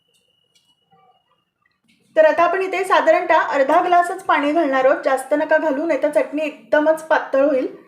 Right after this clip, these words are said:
आधी आपण अर्धा ग्लास घालूया, जर वाटलं आपल्याला तर आपण वरती अजून पाणी घालूया. तर आता आपण मस्त अशी चटणी वाटून घेऊया. आपली इथे मस्त अशी आवळ्याची चटणी तयार झाली आहे. याचा रंग बघताय किती मस्त आलाय,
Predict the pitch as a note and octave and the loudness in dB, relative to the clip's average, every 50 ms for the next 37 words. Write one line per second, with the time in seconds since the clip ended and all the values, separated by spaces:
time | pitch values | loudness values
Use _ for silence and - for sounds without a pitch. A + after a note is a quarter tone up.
0 | _ _ _ _ _ _ _ _ _ _ - C4 B3+ E4 E4 E4+ E4+ E4+ E4+ D4+ | _ _ _ _ _ _ _ _ _ _ -4 0 2 2 2 2 2 2 2 2
1 | C#4 D4 D#4+ E4 D#4+ D#4 D#4 D#4 D4 D#4 D#4 C4+ C#4 D4 C#4+ C4+ D#4+ D#4 D4+ D4+ | 2 0 0 2 2 0 0 0 0 -2 -2 -2 0 0 0 0 0 0 0 2
2 | D#4+ D#4 C4+ B3 A#3+ C4+ D4 D#4+ D#4 D#4 D#4 D#4 D#4 D4+ D#4 - - - - - | 2 2 2 0 0 0 0 0 0 2 0 0 0 0 0 -2 -6 -4 0 2
3 | D#4 D#4+ D#4+ D#4 D#4+ D4+ C#4+ D4 C#4+ C4+ C4+ C#4 D4 D#4 D4 - C#4+ G4+ E4 - | 4 4 4 2 0 -2 -2 0 -2 -2 -4 -4 -6 -6 -6 -6 -6 -8 -6 -4
4 | - D4 C4+ C4 B3 B3 C4 A3+ G#3+ G#3+ G#3 - C4 C4 C4 C4 D4+ D4 D4+ D#4 | -2 -2 -2 -2 -4 -4 -6 -6 -6 -6 -6 -4 -2 -2 0 0 0 0 0 -2
5 | D#4 D#4 C#4+ C4 - - - D4 D4 D4+ D4+ D4 D4+ B3+ - - C4+ C4+ D#4+ - | -4 -6 -6 -6 -6 -4 -4 -4 -4 -4 -6 -6 -6 -6 -4 -4 -6 -6 -6 -8
6 | - - C4+ C4 B3 - D4 C#4+ D4 D4 C#4 A#3+ A#3+ B3+ - - - - _ _ | -10 -8 -6 -6 -4 -2 0 0 0 0 0 -2 -4 -4 -6 -8 -12 -20 _ _
7 | _ _ _ _ _ _ _ _ - - - _ _ - - A3+ A#3+ B3+ C4 C4+ | _ _ _ _ _ _ _ _ -20 -20 -20 _ _ -8 -8 -6 -4 -4 -6 -6
8 | C4+ D4 C#4+ C#4 B3+ B3+ - - - C#4+ C#4 C#4 - D4 - - - - B3+ B3+ | -4 -4 -4 -4 -4 -6 -8 -6 -4 -4 -4 -4 -6 -10 -10 -8 -4 0 2 4
9 | C4 C4+ C4+ C4+ D4 C#4+ D4 B3 - - C4+ D4 - C#4 B3 B3 B3+ C4 D4 C#4+ | 4 4 2 0 -2 -4 -4 -4 -4 -6 -8 -4 -2 0 0 0 0 0 -2 -2
10 | A#3+ B3+ C4 - - - - C4+ C4 B3 A#3+ A#3+ A#3+ C4 C#4+ C#4+ C#4+ - C#4 C4+ | 0 -2 -2 -2 -2 0 0 0 0 0 0 0 0 0 0 0 -2 -2 -2 -2
11 | C4+ C#4 C4+ C#4 C#4+ C#4 C4 B3 A#3+ - - - C4+ C4 A#3+ A#3 B3 D4 | -2 -2 -6 -8 -8 -6 -6 -8 -8 -12 -10 -6 -4 -4 -2 -2 -4 -4